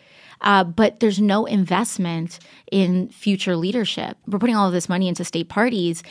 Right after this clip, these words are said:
and those state parties aren't working on aggressively investing in young people running in state assembly seats, state house seats, so that they can later go on to Congress. That is not happening. It's certainly happening on the right,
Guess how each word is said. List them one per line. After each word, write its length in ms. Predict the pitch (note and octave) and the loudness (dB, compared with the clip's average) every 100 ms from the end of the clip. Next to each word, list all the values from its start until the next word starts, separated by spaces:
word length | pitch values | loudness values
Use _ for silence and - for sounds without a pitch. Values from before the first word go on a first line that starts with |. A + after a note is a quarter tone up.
| - - | -20 -4
and 160 | G3 G3 | 2 2
those 140 | B3 | 2
state 200 | - A3+ | 0 -2
parties 380 | - A3+ A#3 F#3 | 0 -2 -2 -4
aren't 300 | - G#3 E3+ | -2 -2 0
working 480 | E3 G#3 A3 G3+ F#3 - | -2 -2 0 -2 -2 -4
on 400 | F3 E3+ E3+ E3 - - - | -2 -2 -2 -6 -14 -20 -2
aggressively 1000 | G3 - F#3+ F#3+ G3+ E3 F3+ F3+ F3 F3 - - | -2 2 2 2 -2 -4 -4 -2 -4 -8 -14 -6
investing 640 | A3+ G#3+ F#3+ G3+ - F#3 | 2 4 4 2 0 -2
in 120 | F3+ F3 | 0 0
young 260 | F3+ F#3 | 0 -2
people 260 | - F#3 F3 | -2 -4 -2
running 240 | F3 F3 | -2 -4
in 80 | E3+ | -4
state 240 | - F3+ | -4 -4
assembly 380 | E3+ - E3+ E3+ | -4 -4 -4 -4
seats, 260 | - F3 - | -6 -8 -6
state 220 | F3 - | -8 -6
house 260 | - E3 - | -4 -4 -2
seats, 200 | E3+ - | -8 -6
so 80 | |
that 80 | E3+ | -4
they 80 | E3+ | -4
can 260 | F#3 F3 E3+ | -2 -4 0
later 360 | F3 G#3 F#3+ | 2 2 2
go 200 | E3+ F3 | 0 -2
on 180 | E3+ E3 | -2 -2
to 100 | E3 | -6
Congress. 440 | - G3+ A3+ D#3 | -6 -2 -2 -4
That 180 | - A3 | -2 -4
is 120 | C4 | 0
not 160 | A3 E3+ | -2 -2
happening. 320 | F3 G3 - | -2 -4 -6
It's 140 | E3 - | -8 -6
certainly 300 | D#4 C4+ G#3 | -2 0 2
happening 460 | G#3 - G3 F#3+ - - - | 2 0 0 -2 -4 -18 0
on 160 | G3+ | 2
the 80 | F3+ | 2
right, 420 | D#3 A3+ D4 B3 | 0 0 2 -2